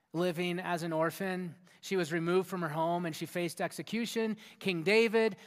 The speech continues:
the list goes on and on and on. And I read this, and it all makes sense to me. And I don't like it one bit. Wouldn't we all like to become beautiful people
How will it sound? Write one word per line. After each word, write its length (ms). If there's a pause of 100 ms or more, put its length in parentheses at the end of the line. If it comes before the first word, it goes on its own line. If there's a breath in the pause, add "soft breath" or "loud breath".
the 80
list 240
goes 200
on 500
and 120
on 240
and 120
on. 240
And 100
I 80
read 380
this, 340 (220 loud breath)
and 160
it 80
all 260
makes 300
sense 340
to 100
me. 380 (1080 soft breath)
And 160
I 100
don't 340
like 280
it 180
one 240
bit. 520 (2000 loud breath)
Wouldn't 340
we 100
all 320
like 220
to 100
become 460
beautiful 500
people 640